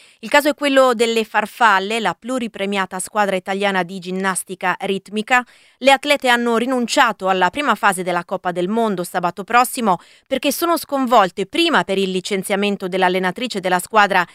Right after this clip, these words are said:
Elisa Maccarani, dopo il rinvio a giudizio disposto dal Tribunale di Monza per maltrattamenti nei confronti di diverse di loro, e poi per la divulgazione delle intercettazioni del neopresidente della federazione Facci e dell'ex presidente Tecchi,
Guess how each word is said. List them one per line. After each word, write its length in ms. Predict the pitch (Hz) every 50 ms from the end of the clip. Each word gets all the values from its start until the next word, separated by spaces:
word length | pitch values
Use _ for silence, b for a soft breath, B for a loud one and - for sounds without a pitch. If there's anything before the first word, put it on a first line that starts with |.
| b b b
Elisa 380 | b 220 226 247 247 220 214 190
Maccarani, 880 | 190 185 - - - 208 202 220 226 208 190 190 196 196 214 233 233
dopo 220 | 185 190 180 - 190
il 60 | 180
rinvio 280 | 180 190 190 202 208
a 20 | 190
giudizio 400 | 170 190 180 208 202 - - 185
disposto 460 | 170 180 - - 214 214 196 - 185
dal 160 | 180 175 170
Tribunale 440 | - 185 185 175 202 196 196 190 180
di 120 | 165 190
Monza 340 | 202 202 196 190 180 - 170
per 180 | - - 196 190
maltrattamenti 1040 | 185 175 175 - - 202 202 - - 208 208 220 226 214 196 185 - - 175 160 b b b b b b
nei 160 | 220 214 190
confronti 580 | - - 196 190 - - 240 220 214 202 - 185
di 100 | 175 180
diverse 420 | 165 190 180 196 185 185 - 208
di 140 | 190 214 240
loro, 420 | 240 233 240 254 269 262 196 - b b b b b
e 60 | 302
poi 240 | - 254 220 196 180
per 160 | - 208 190
la 140 | 196 190 185
divulgazione 1000 | 175 226 214 233 285 294 254 214 214 202 - - - 269 277 294 302 311 285 226
delle 280 | 202 233 240 214 190
intercettazioni 1000 | 180 185 180 - 202 202 - - 233 - - 233 - - - 269 254 220 - 165
del 160 | 170 185 180
neopresidente 920 | 190 226 262 262 202 165 - 180 175 - 202 185 214 208 202 185 - 180
della 200 | 165 196 190 175
federazione 600 | 170 - 180 175 190 185 190 - - 233 220 190 180
Facci 520 | - 247 226 190 175 - - - 185 165 - b b b b b
e 100 | b 220
dell'ex 540 | 185 220 220 247 254 - - - - 214 180
presidente 640 | - - 226 202 - 214 196 220 220 208 - 220 214
Tecchi, 480 | - 277 240 202 - - - 190 170